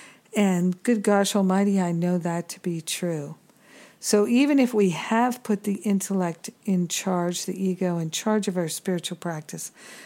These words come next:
we can still have healing because our intention is to have healing. And that's one of the clear things that Jesus tells us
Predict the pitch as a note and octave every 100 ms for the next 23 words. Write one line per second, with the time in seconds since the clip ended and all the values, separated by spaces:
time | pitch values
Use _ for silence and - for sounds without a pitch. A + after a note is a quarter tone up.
0 | - A3 G#3 A3 F#3+ - C#4 A3 E3+ D#3+
1 | G3 G3+ F3 E3+ E3 _ - G3 - G3
2 | G3 F3+ E3+ - G#3+ G3+ G3 E3+ - B3
3 | F3 - - E3+ E3 D#3+ - F3 D3+ D3+
4 | D#3 _ _ _ _ _ _ _ _ _
5 | _ _ _ _ _ - - G3 G3 G3
6 | F#3+ - G3 F3+ E3+ E3+ - G#3 G3 F#3
7 | F3+ - F#3 E3+ D#3+ - F#3 E3 - F#3
8 | E3+ D#3+ D#3 - - - - - - A#3+
9 | A#3 G3+ F#3+ - -